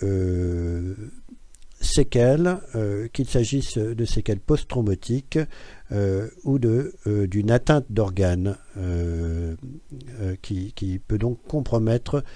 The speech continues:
euh, la, la, la fonction de l'organe, euh, euh, au bout de, euh, quelques années. Alors, concernant, euh, la stratification du, du risque, euh, il faut en tenir compte, euh, dans,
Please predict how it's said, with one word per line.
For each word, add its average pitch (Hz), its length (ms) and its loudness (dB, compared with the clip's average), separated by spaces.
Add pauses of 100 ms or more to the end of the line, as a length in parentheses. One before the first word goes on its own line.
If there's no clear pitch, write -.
(400)
euh, 101 300 -4
la, 110 220 -4
la, 107 160 -2 (100)
la 107 200 -2
fonction 127 460 0
de 117 100 2
l'organe, 107 680 2 (120)
euh, 101 60 -2 (400)
euh, 101 120 -4 (100)
au 107 140 0
bout 117 260 2
de, 110 380 2
euh, 98 220 0
quelques 104 380 0
années. 76 220 -2 (920)
Alors, 98 280 -2
concernant, 135 880 2 (120)
euh, 104 120 0
la 98 100 2
stratification 104 840 -2
du, 92 320 -2
du 92 180 -4
risque, 143 500 -2 (300)
euh, 101 800 -2
il 120 140 -4
faut 143 220 0
en 120 80 0
tenir 117 340 0
compte, 117 460 -2 (180)
euh, 107 160 4
dans, 104 540 2